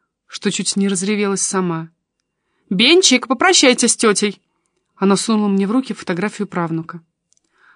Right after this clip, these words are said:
"Пока!" помахал мне Бенчик. Она взяла его за руку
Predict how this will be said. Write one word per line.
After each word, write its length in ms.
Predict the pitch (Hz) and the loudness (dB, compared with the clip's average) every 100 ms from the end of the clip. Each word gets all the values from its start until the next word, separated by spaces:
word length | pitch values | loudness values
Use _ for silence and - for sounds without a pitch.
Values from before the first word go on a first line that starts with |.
| _ - | _ 0
"Пока!" 580 | 330 339 339 339 302 240 _ _ | 0 4 6 8 6 4 _ _
помахал 440 | 233 226 - 233 | -2 -2 2 0
мне 120 | 208 214 | 2 0
Бенчик. 540 | 208 185 - - - _ _ _ _ _ | 0 -2 -4 -10 -20 _ _ _ _ _
Она 180 | - 202 | -2 0
взяла 260 | 185 180 190 | 0 -2 -2
его 160 | 175 | -2
за 200 | 180 208 | -2 -2
руку 320 | 262 254 220 | -2 -6 -14